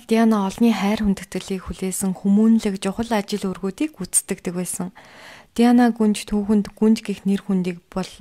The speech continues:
огт өөр төвшөнд аваадсан гэж хэлж болно.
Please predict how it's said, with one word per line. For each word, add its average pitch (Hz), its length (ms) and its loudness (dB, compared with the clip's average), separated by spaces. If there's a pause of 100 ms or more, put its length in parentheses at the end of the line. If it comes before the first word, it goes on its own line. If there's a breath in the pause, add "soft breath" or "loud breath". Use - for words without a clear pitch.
огт - 320 -10
өөр 285 400 2
төвшөнд 190 320 -4
аваадсан 180 320 -6
гэж 170 220 -18
хэлж - 180 -10
болно. 220 320 -4